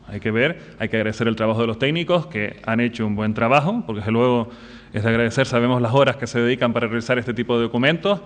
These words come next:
y para que nosotros lo tengamos a tiempo, que lo hemos tenido a tiempo, y también se agradece, no como en anteriores, eh, etapas, y desde luego nosotros, eh, lo hemos estudiado.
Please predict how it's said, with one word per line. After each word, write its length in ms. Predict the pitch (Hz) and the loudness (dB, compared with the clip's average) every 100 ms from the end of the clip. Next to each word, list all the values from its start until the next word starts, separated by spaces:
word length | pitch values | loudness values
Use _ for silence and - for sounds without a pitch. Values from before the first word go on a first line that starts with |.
| - - | -16 -12
y 40 | |
para 140 | - 110 | -6 -2
que 60 | |
nosotros 240 | 107 110 123 | -2 -2 -2
lo 80 | 117 | 0
tengamos 280 | 113 117 | 0 0
a 80 | 113 | 0
tiempo, 300 | 127 160 139 | -2 -2 -2
que 100 | 113 | -2
lo 120 | 113 | 0
hemos 200 | 135 139 | 2 0
tenido 240 | 110 123 117 | 0 0 0
a 60 | |
tiempo, 240 | 110 151 160 | 0 -2 -2
y 40 | |
también 280 | 117 113 120 | 0 0 0
se 140 | 117 | 0
agradece, 480 | 113 107 127 131 190 - | -2 0 0 -2 -6 -6
no 140 | 107 107 | -6 -2
como 140 | 107 | -2
en 40 | |
anteriores, 460 | 107 107 110 113 110 - - - - - | -2 -2 0 0 -2 -6 -18 -20 -16 -6
eh, 540 | 107 101 98 95 98 - | -4 -2 -4 -4 -4 -4
etapas, 460 | 107 135 175 190 - - - - | 2 2 4 0 -2 -20 -16 -4
y 80 | |
desde 140 | 120 117 | 0 2
luego 400 | 117 123 131 139 | 4 4 4 2
nosotros, 640 | 135 120 120 113 143 156 - - - | 0 -2 -2 0 2 2 -2 -10 -2
eh, 140 | 113 | 2
lo 120 | 117 | 2
hemos 220 | 123 123 | 2 0
estudiado. 480 | 127 - 120 107 98 | -2 0 2 2 0